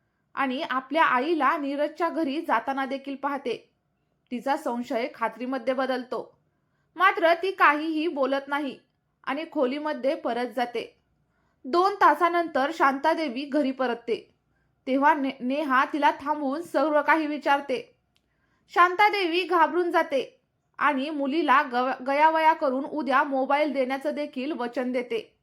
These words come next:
दुसऱ्या दिवशी नेहाला खरंच मोबाईल मिळतो. मेघनाथ पूर्व विश्वासाने आपल्या बँक अकाउंटचे यूपीआय, एटीएम आणि PhonePe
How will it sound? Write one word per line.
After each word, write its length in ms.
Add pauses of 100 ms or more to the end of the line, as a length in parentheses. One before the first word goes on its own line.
(640)
दुसऱ्या 340
दिवशी 400
नेहाला 600
खरंच 320
मोबाईल 420
मिळतो. 580 (560)
मेघनाथ 460 (100)
पूर्व 240
विश्वासाने 720
आपल्या 380
बँक 360
अकाउंटचे 580
यूपीआय, 520 (460)
एटीएम 420 (260)
आणि 220
PhonePe 540